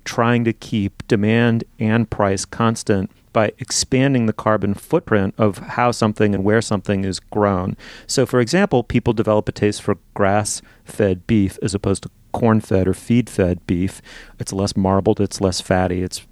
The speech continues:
healthier, and some people prefer the taste. That's great. So what happens?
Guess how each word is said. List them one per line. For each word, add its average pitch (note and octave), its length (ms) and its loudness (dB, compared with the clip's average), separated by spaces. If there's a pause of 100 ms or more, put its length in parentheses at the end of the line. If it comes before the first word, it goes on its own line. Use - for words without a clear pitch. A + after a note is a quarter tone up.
healthier, F#2+ 540 0
and F#2 140 -2
some F#2+ 200 -2
people - 240 -6
prefer G2+ 340 0
the G#2 80 2
taste. C#3+ 380 0
That's A#2+ 240 0
great. E3 340 0
So A#2 140 0
what A#2 120 2
happens? G2 520 -2